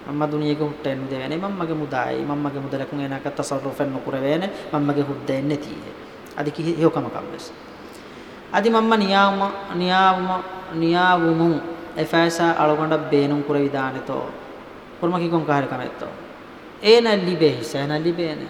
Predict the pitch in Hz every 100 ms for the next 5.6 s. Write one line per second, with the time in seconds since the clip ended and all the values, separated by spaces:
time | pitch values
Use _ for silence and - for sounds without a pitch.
0 | - - 156 151 - - - 175 170 165
1 | 139 147 151 147 143 139 131 175 196 -
2 | - - - - - 165 165 151 156 147
3 | 151 160 - - - 180 170 175 160 151
4 | 151 151 143 151 165 170 170 165 175 165
5 | 160 175 160 - 170